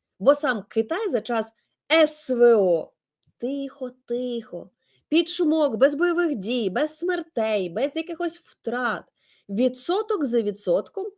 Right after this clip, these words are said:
собі Росію віджимає. Поки у пині все по нулям. Він же чого миру не хоче, запропонованого всіма? А що йому пред'явити росіянам як перемогу?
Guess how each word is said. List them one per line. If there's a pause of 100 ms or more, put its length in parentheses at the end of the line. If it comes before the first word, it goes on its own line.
собі
Росію
віджимає. (460)
Поки
у
пині
все
по
нулям. (420)
Він
же (240)
чого (180)
миру
не
хоче, (180)
запропонованого
всіма? (460)
А
що
йому
пред'явити
росіянам
як
перемогу?